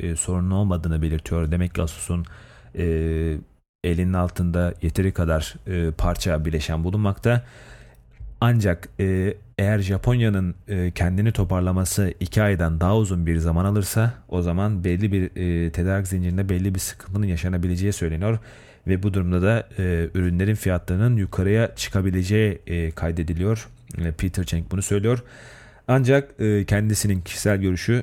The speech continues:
e, Japonya, e, iki ay içinde, e, kendisini toparlayacaktır, e, ve, e, herhangi bir, e, problem yaşanmadan da bu,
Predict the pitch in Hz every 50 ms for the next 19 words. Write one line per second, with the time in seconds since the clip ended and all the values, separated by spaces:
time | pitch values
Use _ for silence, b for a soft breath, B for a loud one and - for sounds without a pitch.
0 | - - - 98 92 90 87 85 87 104 95 - 101 98 92 92 98 110 113 120
1 | - - - 95 92 90 87 90 92 90 - - 107 - - 104 92 85 - -
2 | 85 87 101 113 120 110 98 - - - - 95 92 92 87 - - 101 98 92
3 | 90 87 - - 85 82 82 - 90 85 - 98 92 90 90 87 87 92 107 -
4 | - - - - - - - - 101 110 110 - - - - 110 90 87 85 85
5 | 85 85 82 85 101 107 110 110 B B B B B B B B B _ - -
6 | 90 87 87 85 85 85 85 87 87 82 - - - - - - _ - - _
7 | - - 101 95 101 104 98 90 85 80 87 82 80 - - - 92 90 87 85
8 | - - 98 92 92 95 90 90 92 90 85 - 104 95 87 87 82 82 80 85
9 | 92 107 101 92 95 104 110 120 117